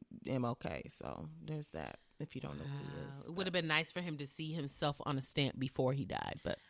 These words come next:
Speaker 2: okay.
Speaker 1: I know. But I think it's just, like, a dedication thing, which is
Speaker 2: Maybe.
Speaker 1: really nice.
Speaker 2: Mm-hmm.
Speaker 1: So, yeah, I thought that was really cute.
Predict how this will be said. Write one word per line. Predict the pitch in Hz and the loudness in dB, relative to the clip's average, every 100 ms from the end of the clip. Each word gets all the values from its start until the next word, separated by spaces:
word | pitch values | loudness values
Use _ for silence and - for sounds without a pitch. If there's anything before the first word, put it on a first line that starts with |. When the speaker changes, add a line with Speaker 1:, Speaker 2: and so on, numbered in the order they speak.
| - | -2
Speaker 2:
okay. | - | 2
Speaker 1:
I | 208 196 190 | 6 6 6
know. | 185 180 175 170 160 160 156 156 | 6 4 6 6 4 4 2 8
But | 185 | 12
I | 208 | 12
think | 240 330 - | 12 8 8
it's | 202 - | 8 8
just, | 170 - | 8 12
like, | 156 147 - | 12 12 6
a | |
dedication | 143 151 143 - 135 135 175 170 | 8 10 8 6 2 4 2 4
thing, | 202 202 208 214 | 4 4 4 4
which | 196 - | 2 0
is | 175 | 2
Speaker 2:
Maybe. | 139 123 - | 4 6 8
Speaker 1:
really | 208 214 | 10 10
nice. | 208 208 220 - - - - | 8 8 6 2 -4 -8 -4
Speaker 2:
Mm-hmm. | 165 147 | -2 -2
Speaker 1:
So, | 151 - 160 143 135 131 131 - _ - | 2 10 10 10 8 4 0 -8 _ -6
yeah, | - - | -6 -2
I | - | -2
thought | 135 - | -2 -4
that | - | -8
was | - | -10
really | - - | -12 -12
cute. | - 73 - | -10 -10 -10